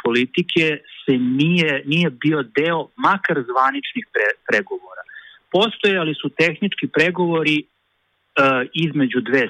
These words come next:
strane, između srpske i kosovske strane, e, nakon kojih nije bilo izjava za javnost. Moguće je da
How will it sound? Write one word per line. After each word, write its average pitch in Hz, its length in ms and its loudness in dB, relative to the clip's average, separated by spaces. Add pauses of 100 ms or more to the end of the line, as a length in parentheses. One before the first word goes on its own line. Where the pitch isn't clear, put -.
strane, 139 340 0
između 127 300 0
srpske 127 280 -2
i 110 40 0
kosovske 113 640 -4
strane, 139 460 2
e, 196 80 -2 (1600)
nakon 160 500 0
kojih 160 440 -2
nije 170 300 2
bilo 120 360 0
izjava 104 480 -2
za 95 160 -8 (160)
javnost. 196 440 0 (160)
Moguće 208 760 0
je 123 460 -2 (120)
da 123 300 2